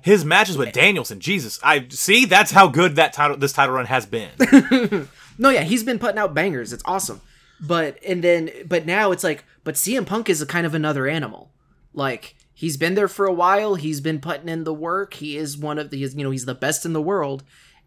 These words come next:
Speaker 2: And now that doubt is starting to seep back in. And that's where the resentment is coming from. So,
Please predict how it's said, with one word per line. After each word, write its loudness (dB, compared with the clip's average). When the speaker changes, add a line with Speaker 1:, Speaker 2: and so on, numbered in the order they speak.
Speaker 2:
And -2
now 2
that -2
doubt 0
is -6
starting -4
to -8
seep -10
back -6
in. -10
And -4
that's -6
where 0
the -4
resentment -8
is -10
coming -12
from. -14
So, -6